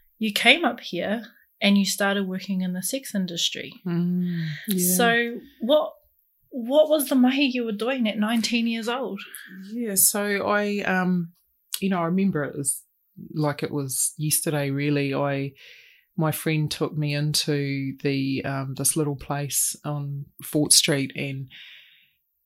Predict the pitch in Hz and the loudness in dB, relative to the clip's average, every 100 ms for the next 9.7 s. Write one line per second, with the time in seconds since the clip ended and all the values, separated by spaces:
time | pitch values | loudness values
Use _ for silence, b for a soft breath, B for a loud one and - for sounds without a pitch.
0 | _ _ - 147 143 139 - 139 - - | _ _ -2 -2 -2 -6 0 2 2 0
1 | - - 156 139 - 139 135 147 139 135 | -2 -2 0 0 2 2 0 -2 -4 -4
2 | - - 160 156 139 139 131 139 131 - | -8 0 2 4 2 0 0 -2 -2 0
3 | 123 170 175 180 - - - _ _ - | -2 0 -2 -2 2 2 2 _ _ -6
4 | 135 131 147 139 143 143 - 139 139 135 | -6 -4 -2 -2 -2 -2 -4 -4 -2 0
5 | 170 254 311 302 - - - - 135 131 | 0 -2 -4 -6 -6 -4 -2 0 -2 -2
6 | 135 196 240 123 - 151 156 - 147 156 | 0 2 2 0 0 -2 -6 -6 0 2
7 | 135 151 - - B B - 165 - 175 | 4 2 0 -6 B B 2 4 4 2
8 | - 220 202 - - 143 135 135 - 156 | 4 4 4 6 6 4 2 -4 -4 2
9 | - 147 131 139 - 139 131 | 2 2 2 2 2 0 -4